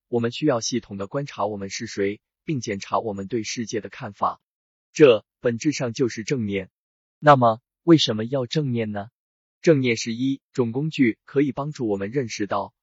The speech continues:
我们自身成长和转变的丰富性和可能性。培养它时，我们与我们经常忽略的那些部分重聚，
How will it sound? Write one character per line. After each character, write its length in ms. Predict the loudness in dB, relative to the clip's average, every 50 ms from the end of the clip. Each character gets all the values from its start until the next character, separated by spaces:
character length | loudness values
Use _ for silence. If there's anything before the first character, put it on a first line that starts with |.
| _ _
我 100 | -2 0
们 140 | 0 0 -4
自 180 | -4 -6 -6 -4
身 220 | -4 -4 -6 -6
成 240 | -8 -10 -12 -10 -8
长 180 | -8 -10 -10
和 160 | -8 -8 -8 -6
转 220 | -6 -8 -8 -6
变 160 | -6 -8 -8
的 80 | -8 -10
丰 200 | -10 -10 -12 -12
富 180 | -10 -12 -12
性 200 | -10 -10 -10 -12
和 160 | -12 -12 -14 -14
可 180 | -10 -10 -10
能 200 | -8 -8 -10 -10
性。 260 | -10 -10 -10 -12 -12 -16 _ _ _ _ _ _ _ _ _ _
培 160 | 0 4 4
养 180 | 4 4 2 0
它 200 | -4 -4 -6 -4
时， 180 | -4 -4 -2 0
我 120 | 0 0
们 140 | 0 0 -4
与 140 | -2 -2 0
我 160 | 0 0 0
们 120 | -2 -4
经 200 | -4 -4 -4 -4
常 240 | -4 -6 -10 -12 -12
忽 180 | -6 _ -2 2
略 140 | 2 2
的 100 | 0 0
那 180 | -4 -4 -6 -6
些 180 | -4 -6 -6 -4
部 180 | -4 -6 -6
分 180 | -6 -8 -10 -10
重 260 | -10 -12 -12 -12 -12
聚， 300 | -8 -6 -4 -4 -4 -6